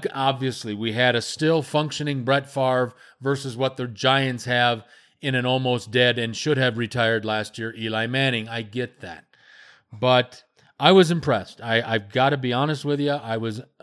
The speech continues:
unbelievably impressed as to how well the young man from Duke played. And, you know, Tampa Bay is not a Super Bowl contender, but you know what? I think Tampa Bay is well coached. I really like Coach Arians.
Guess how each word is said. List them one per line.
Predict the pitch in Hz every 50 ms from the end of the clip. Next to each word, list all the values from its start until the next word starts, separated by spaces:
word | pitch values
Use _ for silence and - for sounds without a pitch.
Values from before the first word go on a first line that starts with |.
| - -
unbelievably | 160 170 190 190 175 165 165 160 156 143 147 131 131 135 131
impressed | 123 120 113 131 135 139 143 135 - - - _ - - - - -
as | - 117 117 -
to | - 120
how | 107 123 127 127
well | 123 127 127 131 135
the | 127 123
young | 123 123 127 127 123
man | 123 127 127 123
from | 120 - 120 110
Duke | 107 117 117 104 -
played. | - - 135 139 139 143 143 139 135 - - - - - _
And, | - 175 165 175 185 226
you | 233
know, | 208 185 180
Tampa | 170 - - 214 240 226 - 202
Bay | 165 180 190 190 185 185
is | 165 147 127 131
not | 156 160 170 170
a | 165
Super | 139 - 170 160 160 156
Bowl | 139 143 143 143 135
contender, | 139 135 127 123 - 165 180 190 185 185 180
but | 156 135 160 165 160 160 -
you | 175 175
know | 180 185
what? | 180 175 185 190 185 185 - - _ _ _ _ _ _ _ _ _ _ _ _ _ _ _ _ _ _
I | - 131 135
think | 139 160 160 147 135
Tampa | - 156 151 147 135 147
Bay | 131 147 147 147
is | 143 135 113
well | 117 127 127 123 113
coached. | - - 160 156 160 143 - - - - -
I | 131 127 123
really | 117 123 143 143 139 131
like | 131 135 139 131 139 -
Coach | - 143 139 135 135 143
Arians. | 139 139 143 139 139 139 139 139 139 135 135 -